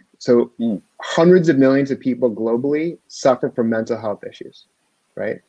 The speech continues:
Speaker 1: And now with the pandemic and the corresponding recession, soon in America, we're gonna have evictions, so more homelessness, uh, you know, and then the civil unrest that, that's happened over the past, you know, month.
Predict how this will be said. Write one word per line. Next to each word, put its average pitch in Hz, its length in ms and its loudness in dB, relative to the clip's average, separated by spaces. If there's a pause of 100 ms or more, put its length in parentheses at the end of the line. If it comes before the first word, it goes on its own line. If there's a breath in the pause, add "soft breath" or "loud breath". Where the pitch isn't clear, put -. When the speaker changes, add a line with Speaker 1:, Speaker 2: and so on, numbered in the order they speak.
(140)
Speaker 1:
And 113 220 -2
now 117 500 4
with 123 240 2
the 113 60 -10
pandemic 120 680 2
and 110 120 -4
the 110 60 -6
corresponding 117 640 2
recession, 120 640 -2 (400 soft breath)
soon 139 260 2
in 135 80 6
America, 123 340 4
we're 117 60 2
gonna 117 120 2
have 107 100 -4
evictions, 123 960 0 (160)
so - 100 -8
more 120 260 4
homelessness, 123 1120 -2 (560)
uh, 110 380 0 (220)
you 131 120 2
know, 117 160 -2 (320)
and 127 180 2
then 123 200 2
the 117 40 0
civil 123 360 4
unrest 127 560 0
that, 117 240 -2
that's 120 240 -2
happened 117 460 -2
over 120 200 -4
the 117 80 -2
past, 113 640 -4
you 120 100 -8
know, 107 140 -4
month. 117 460 -4